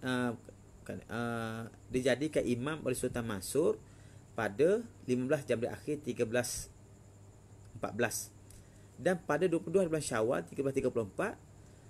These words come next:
bersamaan dua puluh satu hari bulan Ogos sembilan belas dikurniakan oleh Duli Yang Maha Mulia Sultan Muhammad yang Keempat memegang jawatan mufti.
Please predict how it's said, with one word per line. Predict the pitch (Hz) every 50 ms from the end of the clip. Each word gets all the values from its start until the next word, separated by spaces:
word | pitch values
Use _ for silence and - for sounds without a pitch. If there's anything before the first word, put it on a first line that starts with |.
| - -
bersamaan | - 135 147 143 - 147 147 156 170 196 180
dua | 151 151 147
puluh | 147 -
satu | 143 139 - - 180 175 165 151
hari | 139 135 131
bulan | 123 127 -
Ogos | - 120 113 110 151 139 - - - - - - -
sembilan | - 135 131 131 120 110 107
belas | 123 165 165 -
dikurniakan | - 123 135 139 139 - 127 127 135 151 175 180 - - - 143 131 -
oleh | - 120 127 139 147 143
Duli | 135 117 120 127 139
Yang | 139 127 123
Maha | 127 120
Mulia | 120 123 135 139 135
Sultan | - - 135 131 - 135 127 123
Muhammad | 123 123 123 127 123
yang | -
Keempat | - 113 104 - - 170 - -
memegang | 131 123 120 117 113 117 135 143 139 120
jawatan | 117 120 120 113 - - 123 117
mufti. | 117 113 - - - - 151 156 131 107 -